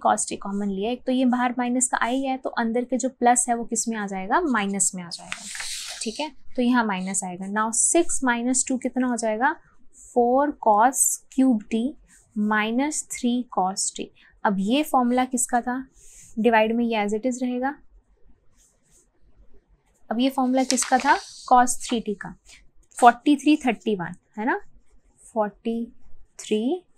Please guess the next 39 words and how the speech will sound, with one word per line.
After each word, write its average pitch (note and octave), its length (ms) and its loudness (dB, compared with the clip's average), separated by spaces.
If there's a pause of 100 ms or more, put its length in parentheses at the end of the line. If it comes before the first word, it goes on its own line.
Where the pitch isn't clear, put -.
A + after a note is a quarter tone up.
(180)
थर्टी A3+ 400 -2
वन, G3 180 -8 (100)
इस B3+ 160 -2
तरीके G#3+ 300 -2
से A3+ 100 -6
हमने G#3 260 -2
ये A#3 280 2
formula F#3 340 -6
याद F3 360 -6
किया F3 140 -10
था। - 180 -20 (340)
तो B3 60 -2
यहाँ B3 200 2
हम B3+ 100 2
direct B3+ 280 0
put B3 160 -2 (100)
कर G#3+ 120 -2
देंगे G#3+ 380 -6
cos G#3 280 -4
three F#3 260 -10
t, F#3 80 -12 (1700)
डी G#3+ 240 2
वाई G#3+ 180 -2
by G3+ 200 -4 (120)
डी F#3+ 140 -6 (100)
टी C4 240 -6 (240)
is G#3 120 -4
equals G#3 320 -4
to G#3 180 -2
minus F#3+ 560 -4 (380)
sin - 420 -6 (100)
t A3 100 -4 (640)
cos F#3+ 360 -4
t, A#3 120 -4 (380)
यहाँ G#3+ 200 -4
आ G3+ 40 -6
जाएगा G#3 280 -4 (100)
cos G3 340 -2 (140)
three A#3+ 260 0